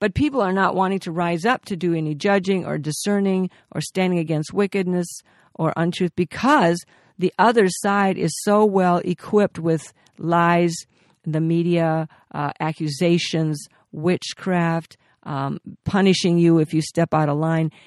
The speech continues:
It's just like, it's a terror to do good. However, God says in Romans chapter two, after he's explained to us Romans one, he says, "Therefore," verse one,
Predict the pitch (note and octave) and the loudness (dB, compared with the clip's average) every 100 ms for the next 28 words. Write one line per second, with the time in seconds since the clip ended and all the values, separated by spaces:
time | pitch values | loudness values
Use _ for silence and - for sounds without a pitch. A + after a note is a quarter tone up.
0 | - F#3 - G#3 G3 F3 F3 F3+ F3 D#3+ | -6 -6 -4 -4 -2 -2 -2 -2 -2 -4
1 | - - G3+ B3+ G3+ C#3+ E3+ _ _ - | -6 -4 4 6 6 4 -4 _ _ -10
2 | F3+ F3+ E3 A3 F#3+ - _ _ - - | -4 -4 0 -2 -2 -6 _ _ -18 -4
3 | G3 F#3 A3 C#4 E3+ - _ _ _ - | 2 4 6 4 0 -6 _ _ _ -10
4 | E3+ G3 F#3 F3+ - F#3+ F3+ D#3 E3 E3 | 0 2 2 -2 -2 2 2 0 -2 0
5 | E3+ E3 D#3+ - E3+ D#3+ D3 - C4 A#3 | 0 0 -2 -4 -4 -4 -6 -4 -2 0
6 | F3 - E3 D3+ D3+ - - F3 D#3+ D#3 | -2 -2 -4 -4 -6 -10 -6 -2 -2 -2
7 | D3 - D#3 D3+ D3 D#3+ G3+ G3+ E3+ D#3+ | -6 -4 -4 -4 -6 -4 -2 0 -2 -4
8 | - _ - F3 E3+ D#3+ E3+ G3+ G3+ E3 | -10 _ -10 -6 -6 -6 -2 -2 0 -2
9 | D#3+ E3 - E3 | -2 -2 -2 -4